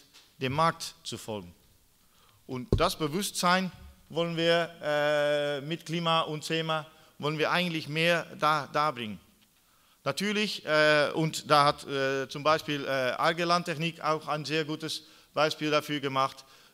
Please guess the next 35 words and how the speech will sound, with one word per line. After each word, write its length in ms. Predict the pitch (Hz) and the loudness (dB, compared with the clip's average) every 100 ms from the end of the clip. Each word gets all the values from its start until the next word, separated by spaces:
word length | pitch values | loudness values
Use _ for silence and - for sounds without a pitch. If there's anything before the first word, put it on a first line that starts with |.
| - | -6
äh, 500 | 139 139 139 139 131 | 0 2 4 2 4
dass 280 | 147 147 | 2 2
wir, 360 | 139 151 165 160 - - | 0 4 4 2 -4 -10
äh, 420 | 143 143 143 139 | -4 -2 -2 -2
da 260 | 135 143 143 - | 0 2 2 -4
schätzen, 580 | 139 143 143 - 170 165 - - - | -6 -4 -2 -2 -4 -8 -14 -20 2
was 220 | 156 170 | 2 2
sind 160 | 170 165 | -2 -4
die 140 | 135 | -4
wichtigen 440 | 175 - 196 170 | -4 -4 -4 -4
Punkte 480 | - 165 175 180 180 180 - - | -2 -2 0 -2 -2 -6 -20 -8
im, 180 | 151 156 | -6 -4
in, 220 | - 156 156 151 | -4 -4 -2 -2
in 120 | 160 156 | 0 2
einen 160 | 156 | 2
Vertrag 460 | - 160 170 180 175 | -2 -2 4 4 4
zu, 260 | 151 143 | -4 0
äh, 460 | 135 135 131 131 127 - - | 4 4 4 4 0 -6 -14
zu 160 | - | -10
benachdrücken. 680 | 135 139 139 - 131 120 101 _ | -6 -2 -2 -4 -12 -10 -14 _
Was 240 | 110 151 | 0 0
soll 160 | - 160 | 0 0
da 100 | 151 | 0
in 180 | 147 170 | 0 -2
sein, 320 | 160 170 170 - - - | 2 2 0 -8 -20 -2
was 160 | 151 - | -2 0
soll 100 | 147 | -2
da 120 | 147 | -2
nicht 200 | 180 - | -2 -6
in 160 | 131 | -8
sein. 220 | 110 92 90 _ _ _ | -6 -10 -12 _ _ _
Das 200 | 139 143 | 0 0
ist 160 | 170 165 | -4 -6
wichtig. 480 | 170 - 165 - - - - _ - | -8 -4 -6 -8 -18 -20 -20 _ -12
Äh, 800 | 139 139 143 143 143 143 139 139 | -4 -2 0 0 0 0 -2 -4